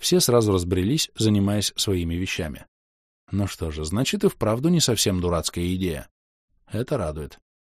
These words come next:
Теперь осталось разделить обязанности. «Джефф!»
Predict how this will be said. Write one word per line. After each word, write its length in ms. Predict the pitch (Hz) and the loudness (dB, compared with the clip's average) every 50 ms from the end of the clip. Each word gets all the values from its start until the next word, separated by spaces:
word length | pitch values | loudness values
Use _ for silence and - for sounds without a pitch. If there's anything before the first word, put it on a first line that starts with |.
| _ _ _ _ - | _ _ _ _ -4
Теперь 320 | - 196 - 185 214 214 | -2 0 6 6 8 8
осталось 460 | 190 165 - - 165 170 170 156 - | 8 4 4 2 2 2 4 2 4
разделить 480 | 147 143 131 120 117 107 98 95 - - | 4 4 4 4 4 2 2 2 0 -2
обязанности. 680 | 117 127 123 101 87 82 78 76 - - 69 65 - _ _ _ _ _ _ _ _ _ _ _ _ - - | 0 0 0 -2 -2 -4 -4 -4 -6 -6 -6 -12 -12 _ _ _ _ _ _ _ _ _ _ _ _ -6 -2
«Джефф!» 440 | 92 95 139 170 165 113 - - | 4 6 8 8 8 6 4 -2